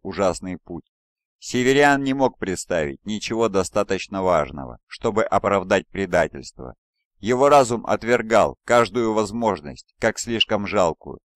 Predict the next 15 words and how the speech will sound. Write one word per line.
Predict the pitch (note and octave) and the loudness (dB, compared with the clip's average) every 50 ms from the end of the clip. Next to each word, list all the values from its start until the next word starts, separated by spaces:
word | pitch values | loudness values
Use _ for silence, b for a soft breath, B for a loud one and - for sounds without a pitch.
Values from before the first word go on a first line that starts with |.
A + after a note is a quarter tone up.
| _ _ _ - | _ _ _ -16
слишком | - - - C#3 C#3 A#2+ - - A#2+ A#2 A#2+ | -12 -6 -2 -2 -2 -2 0 0 0 0 0
ничтожную | B2 A#2 - - - B2 A#2 A2 F#2 D#2+ E2 D2+ C#2+ C2+ - _ | -4 -4 -6 -4 -2 0 0 0 0 -4 -8 -10 -12 -12 -14 _
и | - G#2+ | -10 -8
слишком | G#2 - - B2+ A#2+ A2+ - - A2+ A2 G2+ | -8 -6 -4 -4 -4 -2 -2 -4 -4 -4 -4
смертную | - - A2 A2+ A2 G#2 G#2 - - F2+ D#2 C#2 C2 | -8 -6 -2 0 0 0 0 -2 -10 -10 -10 -10 -10
для | C2+ D#2 F2+ F2 | -6 -4 -4 -2
галактического | D#2 F#2+ F2+ F#2 F2+ _ - G#2+ G2 - F#2 E2+ - - F#2 F2+ F2 | -2 0 0 0 -2 _ -6 -12 -10 -10 -10 -12 -10 -6 -4 -4 -4
мятежа. | F2 F2 F2 - G2 F2+ D#2+ C#2+ E2 C#2+ C2 A#1 _ _ _ _ _ _ _ _ _ _ _ _ _ _ - | -4 -8 -10 -6 -6 -4 -4 -2 -4 -4 -6 -8 _ _ _ _ _ _ _ _ _ _ _ _ _ _ -2
Адхарва | - E2 A2+ A#2+ - - - B2+ A#2+ B2 B2 G2 D2+ C2+ - _ _ | 0 2 2 2 0 0 2 4 4 6 4 4 2 0 -2 _ _
казался | - - G#2+ G2+ B2 B2 A#2+ A2+ - A2+ | -2 -2 0 4 4 4 4 4 0 -4
таким | - A2 G#2+ - - A#2 A2 - | -4 -4 -6 -4 -4 -6 -6 -4
уверенным | - G#2+ G#2+ G#2 A2 G#2 F#2 F2+ D#2+ D#2 C#2+ C#2 _ | -6 -6 -2 0 0 2 2 0 -4 -6 -12 -14 _
в | - | -10
предательстве | - F#2 F#2+ F2+ F#2+ F2+ - F#2 E2+ - - - F2+ F#2+ E2+ | -8 -6 0 0 0 0 0 -6 -12 -14 -14 -8 -6 -6 -6
Гора. | E2+ F2 F2+ E2+ D2 C2 A#1 | -2 0 0 0 0 -2 -8